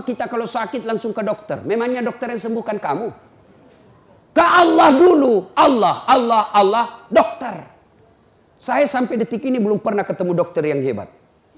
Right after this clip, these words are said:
Kenapa? Begitu saya ke dokter, saya juga yang kasih tahu penyakitku. "Assalamualaikum, Ustaz."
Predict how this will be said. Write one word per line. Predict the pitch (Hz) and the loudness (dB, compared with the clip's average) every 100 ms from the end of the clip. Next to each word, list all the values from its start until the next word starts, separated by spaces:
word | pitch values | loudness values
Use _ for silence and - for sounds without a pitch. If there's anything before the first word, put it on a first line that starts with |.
| _ _ _ - | _ _ _ 0
Kenapa? | 262 330 254 240 - - | 2 2 0 -4 -6 -4
Begitu | 262 302 277 285 | -2 0 -2 -4
saya | 269 | -4
ke | 262 | -4
dokter, | 226 - 190 | -4 -4 -4
saya | 180 277 277 | -4 -4 -2
juga | 285 233 | -2 -4
yang | 208 | -4
kasih | 202 214 | -6 -4
tahu | 190 156 | -4 -4
penyakitku. | 170 165 143 - 107 - - - - - - - - - - - - - - - - - - - - 254 170 165 - - - - - | -6 -4 -8 -10 -14 -16 -20 -20 -20 -18 -16 -14 -14 -12 -12 -12 -12 -12 -12 -14 -14 -14 -16 -16 -16 -16 -14 -16 -16 -16 -18 -16 -4
"Assalamualaikum, | 247 277 285 285 285 277 | -2 0 0 0 -2 -2
Ustaz." | 254 285 277 269 | -6 -4 -2 -2